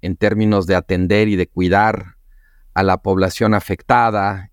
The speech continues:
y también, digamos, de empezar a hacer como la limpieza, el recuento de los daños y la reconstrucción material, creo que también hay un, hay un trabajo de análisis y escrutinio de la catástrofe, pues, que entraña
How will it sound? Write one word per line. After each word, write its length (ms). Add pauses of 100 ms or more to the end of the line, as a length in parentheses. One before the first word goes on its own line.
y 120
también, 500
digamos, 360
de 140
empezar 560
a 60
hacer 400
como 300
la 200
limpieza, 920 (560)
el 120
recuento 520
de 100
los 200
daños 680
y 80
la 160
reconstrucción 640
material, 720
creo 160
que 100
también 400
hay 140
un, 240
hay 80
un 80
trabajo 580
de 100
análisis 920 (420)
y 140
escrutinio 1080
de 160
la 140
catástrofe, 720
pues, 180
que 100
entraña 580